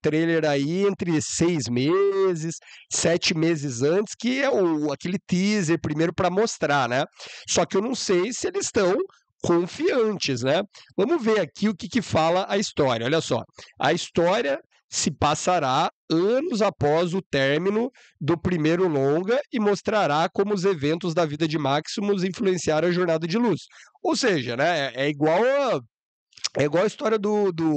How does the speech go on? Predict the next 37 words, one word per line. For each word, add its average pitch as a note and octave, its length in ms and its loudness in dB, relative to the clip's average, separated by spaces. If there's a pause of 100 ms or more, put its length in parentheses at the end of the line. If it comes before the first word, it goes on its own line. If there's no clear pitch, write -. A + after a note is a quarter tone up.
(160)
Homem E3+ 200 2
de D#3+ 100 -6
Ferro, B2 340 0
né? C3+ 100 2
O, C#3+ 100 2
o C3 300 -2
Homem D#3+ 140 0
de D3+ 60 -8
Ferro E3 220 2
morre G3 560 0 (400)
e E3 60 2
os E3+ 160 -2
cara E3 360 0
não A3+ 140 -2
deixa F3+ 280 0
largar, A3+ 420 0
fica D#3+ 280 -4
puxando F#3 520 -2
pros F#3+ 160 -4
outros G3+ 200 -2
filmes. D3 260 -2
Nesse E3 200 -4
caso F#3 260 -2
aqui, G3 280 -4 (600)
o F3 140 0
filme G#3+ 300 -2
inteiro, A#3 460 -2
pra B3+ 200 -2
mim, G3 180 -2
vai A#3+ 140 0
depender B3 680 0 (720)
da D#3 120 2
história F#3+ 360 0
do B3+ 100 -4
Maximus, C#3+ 580 -2
né? D#3 180 2 (100)
Porque D3+ 800 -2